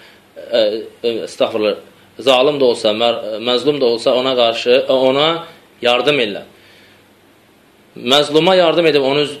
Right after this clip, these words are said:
kiminsə zülmündən qoruyursan, zalıma isə onun zülmündən mane olmaqla yardım etmiş olursan. Və bu da hər bir müsəlmanın üzərinə vacib olan haqlardandır.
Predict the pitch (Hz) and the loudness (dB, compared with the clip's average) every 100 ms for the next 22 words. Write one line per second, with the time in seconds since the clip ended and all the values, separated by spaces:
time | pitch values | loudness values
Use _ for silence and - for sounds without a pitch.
0 | - - - 131 147 139 123 120 123 120 | -20 -20 -8 -4 -2 0 0 0 -2 -2
1 | 127 147 127 117 110 107 113 110 110 - | -2 0 0 2 -2 -2 -2 -2 -6 -14
2 | 107 131 127 131 147 160 - 127 120 131 | 0 2 4 2 -2 -2 -2 -2 0 -2
3 | 120 117 113 113 127 123 110 110 110 113 | -6 -6 -4 -4 -4 -4 -2 -2 -2 -2
4 | 110 107 123 - 110 104 117 113 107 113 | -2 0 -2 0 0 0 -2 -2 -2 -4
5 | 101 - 107 101 98 - 71 - _ _ | -8 -8 -10 -10 -10 -12 -18 -20 _ _
6 | _ _ _ _ _ _ _ _ _ _ | _ _ _ _ _ _ _ _ _ _
7 | _ _ _ _ _ _ _ _ _ _ | _ _ _ _ _ _ _ _ _ _
8 | _ _ _ _ _ _ _ _ _ _ | _ _ _ _ _ _ _ _ _ _
9 | _ _ _ _ 123 123 139 127 131 147 | _ _ _ _ -2 0 2 4 4 0
10 | 151 - - _ _ - 113 131 110 107 | -4 -12 -20 _ _ -6 -2 -2 -4 -6
11 | 101 104 104 101 107 110 101 104 101 101 | -4 -2 -2 -4 -10 -12 -6 -2 -2 -2
12 | 107 113 117 117 - _ 98 101 110 110 | -2 -2 -4 -10 -20 _ -4 -4 -4 -6
13 | 107 101 95 101 98 104 113 95 | -6 -8 -4 -2 -2 -2 -4 -6